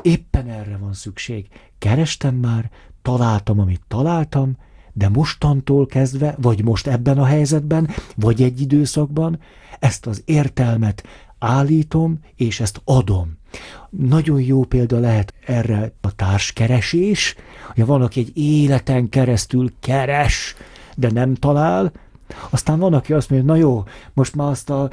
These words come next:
laza keresést, hogy ha csak nem csönget rám éjjel kettőkor, ezt abba hagyom, most már nekiállok megtalálni”, és akkor megtalálja most mondjuk így az igazit,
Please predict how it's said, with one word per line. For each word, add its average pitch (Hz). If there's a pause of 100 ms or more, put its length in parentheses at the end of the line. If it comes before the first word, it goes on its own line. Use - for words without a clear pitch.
(340)
laza 156
keresést, 127
hogy 127 (160)
ha 139
csak -
nem 135
csönget 120
rám 117
éjjel 117
kettőkor, 120
ezt 127
abba 123
hagyom, 117 (220)
most -
már 123
nekiállok 120
megtalálni”, 127 (340)
és -
akkor 131 (580)
megtalálja 131
most 110
mondjuk 123
így 117
az 101
igazit, 135